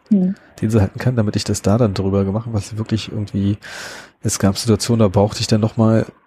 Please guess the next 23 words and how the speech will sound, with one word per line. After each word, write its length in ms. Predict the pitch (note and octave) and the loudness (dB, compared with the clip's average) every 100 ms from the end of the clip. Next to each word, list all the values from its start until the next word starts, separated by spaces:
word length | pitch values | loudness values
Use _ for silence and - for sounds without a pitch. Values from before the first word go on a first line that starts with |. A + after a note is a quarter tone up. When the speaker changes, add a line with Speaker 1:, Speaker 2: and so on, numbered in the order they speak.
| _ | _
Speaker 2:
irgendwie 240 | - G#2+ G#2+ | -6 -2 0
doch 300 | - B2+ - | 0 0 0
ein 100 | A#2+ | -4
Instrument, 800 | A#2+ - G2 F#2 G2+ E3 - - _ _ _ - | -6 -2 0 2 2 0 -10 -16 _ _ _ -10
also 200 | D3 G2 | -6 -4
so 160 | G2 F#2 | -2 -4
ein 160 | F2 - - | -4 -10 -2
Endosonde 880 | A2 B2+ G2 F2+ E2+ F#2 F#2 A2 C3 | 0 2 2 0 0 0 0 0 -2
einfach, 400 | A#2 C3+ C#3 - - - - _ | -2 -2 -4 -6 -18 -18 -20 _
um 120 | A2 | 0
den 120 | A2 F#2+ | 2 2
Draht 280 | F#2 G#2+ C3 | 2 2 2
dann 60 | |
nochmal 320 | A#2+ - G#2 G#2 | 0 2 2 2
Speaker 1:
Hm. 60 | G#2+ | 0
Speaker 2:
wirklich 360 | - A2+ - | -2 -4 -2
über 120 | B2+ A#2+ | 0 0
das 120 | A#2 | -2
Instrument 360 | A2+ G#2 A2+ - | -6 -2 -2 -2
zu 100 | G#2 | -8
bekommen. 300 | - G2+ C#3 _ _ | -6 -8 -8 _ _
Speaker 1:
Ja, 140 | G#3+ - _ _ _ _ _ _ G#3 | -6 -6 _ _ _ _ _ _ -4
genau. 360 | G#3 G3+ G3 | 0 0 -2